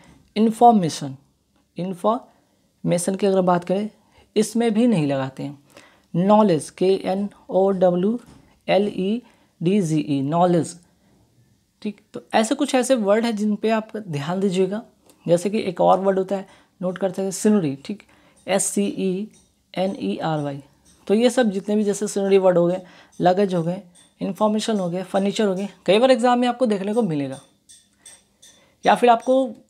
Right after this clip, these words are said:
अगर प्रीवियस ईयर के अगर पेपर उठाते हैं तो उसमें भी ऐसे कई सारे एरिया आपको देखने को मिलते हैं इन्हीं सारे वर्ड से रिलेटेड, ठीक है। चलिए, नेक्स्ट है क्या कि most people are afraid of swine flu these days, ठीक है।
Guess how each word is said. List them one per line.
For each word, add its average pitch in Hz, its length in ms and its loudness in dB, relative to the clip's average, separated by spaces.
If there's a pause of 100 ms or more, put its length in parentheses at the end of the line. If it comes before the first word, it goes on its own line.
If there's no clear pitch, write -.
(320)
अगर 185 140 -4
प्रीवियस 196 440 -2
ईयर 220 100 0
के 214 100 -4
अगर 208 180 0
पेपर 190 260 -2
उठाते 190 400 -2
हैं 202 100 -4
तो 202 100 -6
उसमें 196 240 -4
भी 202 100 2
ऐसे 196 320 2 (400)
कई 175 140 0
सारे 202 280 -2
एरिया 202 180 -4
आपको 196 180 -6
देखने 196 260 -6
को 196 100 -4
मिलते 185 280 -6
हैं 226 200 -4
इन्हीं 180 260 -2
सारे 196 340 -4 (160)
वर्ड 160 200 -2
से 170 140 -2
रिलेटेड, 180 400 -2 (340)
ठीक 156 180 -4
है। 240 160 -4 (260)
चलिए, 147 220 -4 (1160)
नेक्स्ट 262 280 2
है 262 100 4
क्या 247 180 0
कि 240 140 -4
most 226 280 -2 (120)
people 220 240 -4 (100)
are 185 140 -2 (180)
afraid 196 340 -2
of 196 160 2
swine 185 500 -2
flu 214 220 0 (420)
these 202 320 -2 (300)
days, 147 360 0 (400)
ठीक 220 140 -4
है। 277 120 0